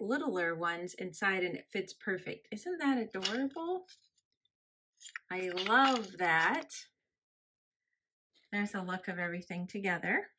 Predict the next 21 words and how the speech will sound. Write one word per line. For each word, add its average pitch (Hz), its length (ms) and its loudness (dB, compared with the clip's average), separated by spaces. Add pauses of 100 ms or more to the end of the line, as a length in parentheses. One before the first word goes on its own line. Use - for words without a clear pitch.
(840)
Dot 320 300 10 (100)
also 285 600 10
sent 254 380 0
me 240 220 0
this. 226 480 -4
I 262 100 -2
don't 339 220 2
know 311 120 2
what 294 160 0
it's 302 180 -2
called, 254 340 0
but 214 120 0
I 214 160 0
call 240 260 0
it 214 240 0
a 180 140 2
letter 208 480 0
wetter, 269 640 -2 (500)
and 233 140 -2
it's 277 360 -4
huge. 247 640 4